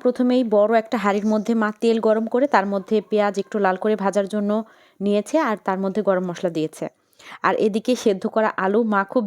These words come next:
ধৈর্য নিয়ে এটার খোসা ছাড়িয়েছে। আমি বলেছিলাম খোসা ছাড়ানোর দরকার নেই, তবে আমাদের বাসায় এখন যে পিচ্চিরা আছে ওরা খোসা দিলে খায় না, এই জন্য খোসাগুলো মা সব ছাড়িয়ে নিয়েছে। আর গরম তেলের মধ্যে এই আলুটা ছেড়ে দিয়েছে পেঁয়াজ যখন লাল হয়ে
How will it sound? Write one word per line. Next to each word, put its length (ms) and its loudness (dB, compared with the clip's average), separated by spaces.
ধৈর্য 220 2
নিয়ে 160 0
এটার 220 -6
খোসা 300 -2
ছাড়িয়েছে। 420 0
আমি 180 0
বলেছিলাম 420 0
খোসা 180 -4
ছাড়ানোর 420 0
দরকার 300 0
নেই, 100 0
তবে 160 -2
আমাদের 320 0
বাসায় 260 -4
এখন 280 -2
যে 120 2
পিচ্চিরা 400 0
আছে 180 -6
ওরা 120 2
খোসা 240 -4
দিলে 140 0
খায় 180 -2
না, 120 -2
এই 100 -2
জন্য 120 -2
খোসাগুলো 380 -4
মা 80 2
সব 120 -4
ছাড়িয়ে 340 -2
নিয়েছে। 280 -2
আর 80 0
গরম 240 2
তেলের 340 2
মধ্যে 260 -4
এই 80 -4
আলুটা 300 -4
ছেড়ে 240 -2
দিয়েছে 260 -8
পেঁয়াজ 260 0
যখন 240 0
লাল 180 4
হয়ে 140 0